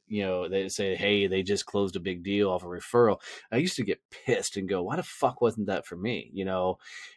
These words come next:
And, and it took me years to understand that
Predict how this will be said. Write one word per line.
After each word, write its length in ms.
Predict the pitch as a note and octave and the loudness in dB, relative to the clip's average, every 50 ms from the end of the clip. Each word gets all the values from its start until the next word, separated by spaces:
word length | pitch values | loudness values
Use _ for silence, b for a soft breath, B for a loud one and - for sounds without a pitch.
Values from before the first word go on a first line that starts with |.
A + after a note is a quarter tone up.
| B _ | B _
And, 560 | - A2+ A2+ A2 G#2+ G#2+ G#2+ G#2 G#2 G2+ G#2 - | 4 6 8 8 8 8 8 6 4 4 0 0
and 280 | A2+ A2 G#2 G#2 G#2 G#2 | 0 0 2 2 2 2
it 140 | G#2+ G#2+ | 0 2
took 220 | - C3+ B2 A#2+ - A#2+ | 4 4 4 4 4 2
me 260 | A#2 A2+ A2+ A2 A2 | 4 4 4 4 2
years 680 | G#2+ A2+ G#2+ G#2+ A2+ A#2+ B2+ B2+ B2 A#2 A2+ G#2 F#2+ | 0 -2 0 0 4 6 6 6 6 6 4 0 0
to 120 | - A2 G2+ | 0 0 0
understand 880 | G2+ G2+ G2 F#2+ - - - A#2+ B2+ B2 A#2 A2+ A2+ G#2+ G#2 G2+ F#2+ | 0 0 -2 -4 -4 -2 0 2 4 4 4 4 4 4 2 2 0
that 340 | G2 G2 G2 G2 F#2+ F#2+ F#2+ | 0 0 2 2 2 0 -2